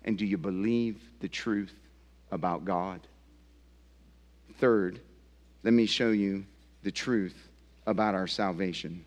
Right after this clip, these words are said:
These verses,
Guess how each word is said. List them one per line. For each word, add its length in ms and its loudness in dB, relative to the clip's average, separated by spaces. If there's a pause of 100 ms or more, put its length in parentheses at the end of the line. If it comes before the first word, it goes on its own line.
(2750)
These 300 8
verses, 720 0